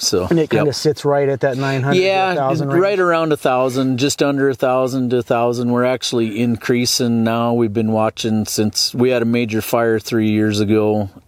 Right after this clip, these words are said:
Speaker 1: um, in December, and that burn off a lot of timber area adjacent to the prairie area, um, in the park. So, um, we've been,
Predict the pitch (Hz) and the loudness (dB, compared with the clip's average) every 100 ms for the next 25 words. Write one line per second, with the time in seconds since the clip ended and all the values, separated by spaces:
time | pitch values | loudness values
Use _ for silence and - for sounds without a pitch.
0 | 117 107 104 104 104 101 - 120 110 101 | -2 -2 0 -2 0 0 0 0 0 0
1 | 101 95 - - - - - 110 104 110 | -2 -2 -12 -20 -20 -20 -4 0 2 0
2 | 107 101 - - 107 104 113 113 110 107 | -2 -4 -14 -12 -8 0 0 2 2 2
3 | 113 - - 104 101 104 104 98 - - | 0 -4 -6 0 2 2 2 -2 -2 -2
4 | 110 113 113 113 113 113 120 127 - - | 0 2 2 2 2 2 0 -2 -8 -20
5 | - - - - 110 113 117 117 - 113 | -20 -20 -10 -2 -2 0 -2 0 0 -2
6 | 110 - 113 104 107 104 92 - - 120 | -2 0 0 2 2 0 -4 -6 0 2
7 | 120 120 113 120 120 127 131 - - - | 2 2 2 2 0 0 -4 -10 -20 -8
8 | 127 117 113 117 113 - 120 117 117 - | -2 0 2 2 0 0 0 0 -2 -2
9 | 113 107 101 - - - - - 113 107 | 0 0 -2 -10 -18 -18 -10 -2 0 0
10 | 104 98 - - - 123 127 139 135 131 | 0 -4 -6 -18 -4 0 0 2 2 2
11 | 127 123 | 2 0